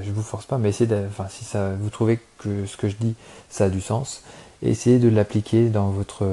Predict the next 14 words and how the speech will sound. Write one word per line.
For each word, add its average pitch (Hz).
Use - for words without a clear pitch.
dans 101
votre 101
vie 110
de -
tous -
les 101
jours, 107
et, 101
euh, 92
vous 104
verrez, 107
voilà, 98
au 113
fi-, -